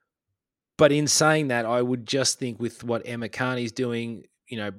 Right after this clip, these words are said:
with the public criticism and the accusations, and we're not gonna get into that, but obviously there's enough been written and said about that. Um, it, you know, Aussie athletes in that program would be,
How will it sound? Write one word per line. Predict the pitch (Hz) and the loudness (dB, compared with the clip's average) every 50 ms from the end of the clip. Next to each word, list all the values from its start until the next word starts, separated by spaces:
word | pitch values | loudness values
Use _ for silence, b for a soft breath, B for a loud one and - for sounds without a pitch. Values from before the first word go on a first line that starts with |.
| 143 - | -14 -16
with | 104 95 | -14 -14
the | 107 | -14
public | 95 - - 117 104 110 104 - | -8 -6 -6 -4 -4 -6 -8 -10
criticism | - - 120 113 117 104 - - 117 98 104 107 107 107 - - | -8 -8 -6 -6 -4 -4 -4 -4 -4 -6 -8 -10 -10 -12 -12 -12
and | 110 104 104 | -12 -10 -8
the | 104 107 | -6 -6
accusations, | 110 107 - - 104 92 107 104 104 98 - - 107 107 104 98 | -6 -6 -6 -8 -8 -6 -6 -6 -6 -6 -8 -8 -10 -10 -12 -12
and | 101 101 101 98 90 92 | -12 -12 -12 -12 -14 -14
we're | 98 | -12
not | 101 107 113 107 - | -10 -10 -10 -10 -10
gonna | 113 98 98 | -12 -12 -10
get | 92 104 101 | -10 -8 -8
into | 101 98 98 | -10 -10 -8
that, | 98 101 101 - - | -8 -8 -8 -10 -12
but | - 104 - - | -14 -16 -14 -10
obviously | - 113 101 107 104 - - - 101 101 | -10 -10 -8 -8 -8 -8 -8 -8 -8 -6
there's | 98 104 98 95 | -6 -8 -8 -8
enough | 101 104 107 101 - _ | -8 -10 -12 -12 -12 _
been | - 104 98 101 | -12 -10 -10 -10
written | 104 101 - 101 | -10 -12 -12 -12
and | 98 92 95 | -12 -10 -8
said | - - 120 110 | -8 -8 -8 -10
about | 101 92 95 87 - _ | -10 -10 -10 -10 -10 _
that. | 95 95 95 - B B B B B B B B B _ | -12 -14 -14 -14 B B B B B B B B B _
Um, | 117 117 120 117 117 117 117 - | -10 -8 -6 -6 -6 -8 -10 -10
it, | - 151 131 - _ _ _ _ _ _ _ _ - | -8 -10 -10 -10 _ _ _ _ _ _ _ _ -10
you | 160 156 | -8 -4
know, | 151 147 147 139 - - - - | -2 -2 -2 -2 -4 -8 -12 -4
Aussie | - - 160 151 147 143 | 0 2 2 2 2 0
athletes | 127 131 127 117 - - 131 123 117 - - | 0 -2 -4 -4 -4 -2 -2 -2 -2 -4 -8
in | - 131 123 | -8 -6 -6
that | 120 120 - - | -6 -6 -6 -6
program | - - 131 123 127 117 120 110 107 107 | -2 2 2 4 4 2 0 -2 -2 -2
would | 117 131 127 117 | -4 -4 -4 -4
be, | 127 120 123 120 120 - | -4 -2 -2 -4 -4 -8